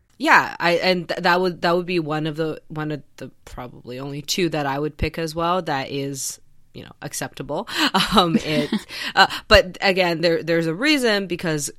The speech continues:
Speaker 1: uh, Quebec is our, our special, <laughs> special province that's different from everyone in almost every way, and they, they do like to,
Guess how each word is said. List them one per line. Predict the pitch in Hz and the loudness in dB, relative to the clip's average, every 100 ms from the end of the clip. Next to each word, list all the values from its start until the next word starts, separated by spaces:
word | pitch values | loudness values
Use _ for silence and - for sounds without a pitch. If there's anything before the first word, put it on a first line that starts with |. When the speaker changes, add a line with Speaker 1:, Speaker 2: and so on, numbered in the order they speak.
| - | -6
Speaker 1:
uh, | 151 143 - | -4 -4 -8
Quebec | - 156 156 147 147 - | -8 -2 0 0 -2 -4
is | 147 143 | -2 -2
our, | - 151 143 139 135 - - - _ - _ - | -2 0 0 -2 -6 -10 -20 -20 _ -20 _ -4
our | 143 | -2
special, | 156 - 202 - 214 214 214 202 - 208 | -2 0 0 2 0 0 -2 -8 -10 -4
<laughs> | 208 170 | -4 -6
special | - - 220 262 | -10 -2 0 0
province | 220 196 151 156 170 | 4 4 4 -2 -2
that's | - 160 | -2 -4
different | - 185 214 190 | 0 0 2 0
from | 185 | 0
everyone | 165 160 165 165 165 160 | 0 -2 -2 0 -2 -4
in | - 143 147 | -6 -8 -6
almost | - 156 165 160 | -6 -4 -4 -4
every | 156 151 | -6 -4
way, | 151 135 123 143 | -4 -4 -4 -4
and | 139 135 | -6 -6
they, | 139 139 143 - - | -6 -6 -10 -14 -2
they | 165 | -2
do | - 180 180 175 | 0 0 2 2
like | 165 156 151 | 2 0 -4
to, | - 151 147 143 | -6 -4 -4 -6